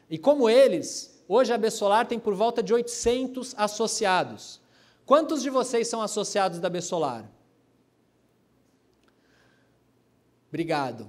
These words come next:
Obrigado pelo apoio de todos vocês. Quantos de vocês não são associados da Bessolar, mas são empresários do setor? Pode levantar a mão.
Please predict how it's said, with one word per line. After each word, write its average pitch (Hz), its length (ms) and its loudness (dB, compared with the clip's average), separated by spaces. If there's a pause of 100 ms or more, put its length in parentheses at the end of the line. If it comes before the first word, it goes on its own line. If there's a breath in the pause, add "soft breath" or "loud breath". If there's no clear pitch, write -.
(120)
Obrigado 170 420 0
pelo 190 140 2
apoio 180 300 0
de 175 80 -4
todos 170 240 -4
vocês. 160 480 -6
Quantos 294 480 2
de 240 60 -4
vocês 226 500 0
não 311 240 2
são 269 240 -2
associados 226 560 -2
da 208 100 -2
Bessolar, 202 480 0
mas 214 140 -4
são 220 120 -4
empresários 190 540 -2
do 180 80 -10
setor? 139 560 -6 (540)
Pode 240 180 0
levantar 254 360 0
a 214 40 -2
mão. 170 340 -6